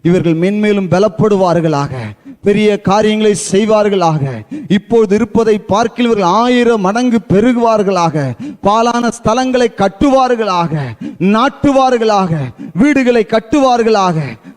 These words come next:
சபைகளை கட்டுவார்களாக, தோட்டங்களை வாங்குவார்களாக, மென்மேலும் பலப்படுவார்களாக, பெரிய காரியங்களை செய்வார்களாக. தேசத்தில் இவர்களை கனப்படுத்தி வைப்பீராக. என்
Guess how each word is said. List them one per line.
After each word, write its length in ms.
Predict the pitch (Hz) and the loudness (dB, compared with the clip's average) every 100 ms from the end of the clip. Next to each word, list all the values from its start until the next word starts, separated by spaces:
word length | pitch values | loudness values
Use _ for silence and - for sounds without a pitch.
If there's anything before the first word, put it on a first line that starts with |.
| - - | -10 -4
சபைகளை 440 | 233 285 269 254 - | 0 0 2 0 0
கட்டுவார்களாக, 840 | 233 - 311 285 262 240 220 196 175 151 131 - - - | -4 0 0 2 2 0 0 0 -2 -4 -4 -8 -6 0
தோட்டங்களை 500 | 285 294 294 269 254 220 | 0 2 0 2 2 2
வாங்குவார்களாக, 840 | 254 311 285 269 254 240 214 202 175 147 120 - - 208 | 0 0 2 2 2 2 2 0 0 -4 -6 -14 -2 0
மென்மேலும் 480 | 302 302 294 277 196 | 2 2 2 0 0
பலப்படுவார்களாக, 1080 | 269 311 - 311 302 285 277 247 214 190 165 147 120 - - _ | 2 0 2 0 2 2 2 2 0 0 0 -2 -6 -12 -20 _
பெரிய 440 | 185 220 233 233 226 214 | 0 2 2 2 2 0
காரியங்களை 400 | 214 214 214 196 - | 0 0 0 -2 0
செய்வார்களாக. 680 | 190 185 170 165 151 139 131 123 113 _ _ _ _ 240 | 0 2 0 0 -2 -6 -10 -14 -14 _ _ _ _ 0
தேசத்தில் 440 | 226 233 226 226 | 0 -2 0 0
இவர்களை 220 | 220 208 170 | 2 0 -2
கனப்படுத்தி 600 | 196 226 226 233 220 220 208 | -2 -2 0 0 0 -2 0
வைப்பீராக. 600 | 202 202 196 180 156 143 131 117 - - 185 | 0 0 0 0 -2 -4 -10 -14 -18 -6 -4
என் 100 | 196 | -2